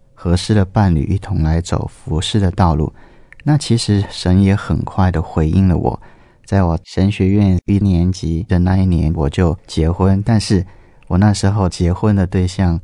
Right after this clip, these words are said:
还不是张静慈，我那时候是有一位前妻。那在三十一岁的时候，那一年她二十四岁，大学毕业没多久就嫁给我。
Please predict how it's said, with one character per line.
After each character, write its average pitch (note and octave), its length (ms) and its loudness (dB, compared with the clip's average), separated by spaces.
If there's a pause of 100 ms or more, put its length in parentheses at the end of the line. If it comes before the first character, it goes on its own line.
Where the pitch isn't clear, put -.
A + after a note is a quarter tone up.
(180)
还 - 180 -6
不 F2 80 -2
是 F2+ 240 0
张 G#2+ 240 0
静 G2+ 180 2
慈， - 260 -8 (300)
我 F2 80 -2
那 G2 140 2
时 F#2 160 -2
候 F#2 120 2
是 F2 300 -2
有 D2+ 160 -4
一 E2 40 -4
位 F2+ 120 -4
前 E2 320 -4
妻。 F2+ 340 -2 (460)
那 F2+ 320 2
在 F#2 100 -2
三 C3+ 260 2
十 A2+ 140 -2
一 G2+ 120 2
岁 G2+ 180 0
的 F2+ 80 0
时 E2 100 -2
候， E2+ 60 0
那 G2 180 0
一 G2+ 40 0
年 E2 320 2
她 E2+ 200 -4
二 F#2+ 120 0
十 E2 120 -6
四 E2 240 -2
岁， - 300 -4 (340)
大 F#2+ 200 0
学 D#2+ 240 -2
毕 F2 240 0
业 E2+ 100 2
没 D#2+ 160 0
多 F2+ 220 -2
久 D2+ 180 -2
就 D2+ 300 -2
嫁 E2 240 -6
给 D2 160 -2
我。 D2+ 160 -4